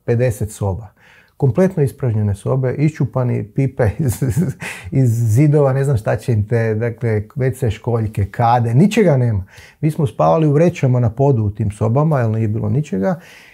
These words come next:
I počela je priprema, dakle, akcije tako da je, uh, Aldo Lučev, Ranko Radoš, Nedo, Sabljo i tako dalje, ekipa je, mislim da su oni išli,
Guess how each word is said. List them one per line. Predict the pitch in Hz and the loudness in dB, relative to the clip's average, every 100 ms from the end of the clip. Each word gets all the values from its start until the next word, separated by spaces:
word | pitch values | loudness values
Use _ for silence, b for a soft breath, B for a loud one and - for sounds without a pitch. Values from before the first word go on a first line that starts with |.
| B B - | B B 0
I | 190 170 | 2 2
počela | - 170 175 175 165 156 | 0 0 0 0 2 2
je | 143 | 2
priprema, | 165 190 190 160 151 143 | 2 0 2 0 2 0
dakle, | 147 147 | 0 0
akcije | 151 165 - 151 | 0 0 0 0
tako | - 170 165 180 151 | 2 0 2 0 2
da | 131 143 | 0 2
je, | 147 143 135 | 4 2 0
uh, | 139 123 123 113 113 | 0 0 2 0 0
Aldo | 131 139 160 190 165 | 2 2 4 2 2
Lučev, | 147 165 170 180 170 147 | 2 0 0 2 4 4
Ranko | 143 151 147 147 | 4 2 2 2
Radoš, | 143 143 147 139 - - | 2 2 2 0 -4 -4
Nedo, | 135 139 135 139 135 | 0 2 2 2 0
Sabljo | 110 135 131 135 143 143 131 | -2 0 0 2 2 2 2
i | 117 | 0
tako | 127 127 | -2 -2
dalje, | 127 139 139 123 | 0 2 2 2
ekipa | 110 139 - 143 | 0 -2 -2 0
je, | 139 - B B B - | 0 -2 B B B -6
mislim | 143 143 | 0 2
da | 139 | 2
su | - 143 | 2 2
oni | 151 147 | 4 2
išli, | 131 156 143 - | 0 0 0 0